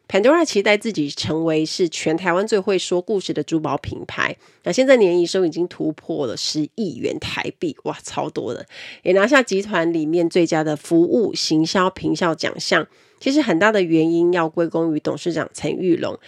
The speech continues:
因为他定下了引导消费者说故事的这个策略。这边补充一下，Pandora 是从丹麦起家的品牌，他们的品牌精神叫做 Unforgettable Moments，难忘的时刻。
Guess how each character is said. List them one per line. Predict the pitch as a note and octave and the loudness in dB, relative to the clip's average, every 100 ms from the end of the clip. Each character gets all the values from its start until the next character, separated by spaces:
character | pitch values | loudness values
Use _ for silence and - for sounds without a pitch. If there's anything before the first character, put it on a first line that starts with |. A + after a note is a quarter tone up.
| - - | -20 -4
因 | - | 0
为 | D4 | 2
他 | C4+ | 2
定 | C4 D#4+ B3 | 0 0 0
下 | - A#3+ | -2 -2
了 | F3+ - | -2 -2
引 | D#3+ F3+ A3+ | -4 -4 -4
导 | A3 - | -4 -4
消 | - F3 | -8 -8
费 | F3 F#3 | -4 -4
者 | - - | -4 -6
说 | - E3+ | -6 -2
故 | D#3+ F#3+ E3 | -2 0 -2
事 | - D#3+ | -2 -4
的 | D3+ | -2
这 | - | -4
个 | D#3+ C#3+ | -6 -6
策 | - - F3 D3+ | -4 -2 0 0
略。 | E3+ E3 - _ _ _ | 2 2 -2 _ _ _
这 | C4+ | 0
边 | C4+ C#4+ | 2 4
补 | G3 D#3+ | 2 2
充 | - G3+ | 2 2
一 | G3+ | 2
下， | E3 G3 F3+ - - | 2 -2 -2 -10 -14
Pandora | - G3 A3 C#4 B3+ | 0 2 6 6 6
是 | G#3 - A3 | 0 -2 -2
从 | - - E3 E3+ | -2 -4 -2 0
丹 | A3+ A#3 | 2 4
麦 | A#3+ F#3 | 4 2
起 | - C#3 | -2 -4
家 | - F3+ | 0 2
的 | F3+ | 2
品 | E3+ - D3 D3 | 2 -2 -2 -6
牌， | - - - - - - | -6 -4 -4 -6 -20 0
他 | |
们 | C#4+ D#4 | 4 4
的 | |
品 | C#4 F3+ | 4 2
牌 | F3 D3+ | 4 0
精 | E3 G#3+ A3+ | 0 0 0
神 | A#3+ F3+ E3+ | 0 -2 0
叫 | F#3 | 0
做 | F3 F3+ D#3+ - - | 2 2 0 -4 -2
Unforgettable | F3+ F3 F#3 E3+ E3 F#3+ G#3 A#3 A#3 | 0 2 0 0 4 4 6 2 2
Moments， | F3 F3 E3 D3+ - - - - - - | 4 4 4 2 0 -10 -16 -16 -20 -4
难 | F3 E3 | 2 4
忘 | A3 B3 | 4 2
的 | F#3+ D3+ | 2 0
时 | - D3 | -2 -4
刻。 | D3 - F3+ - | -8 -2 -2 -2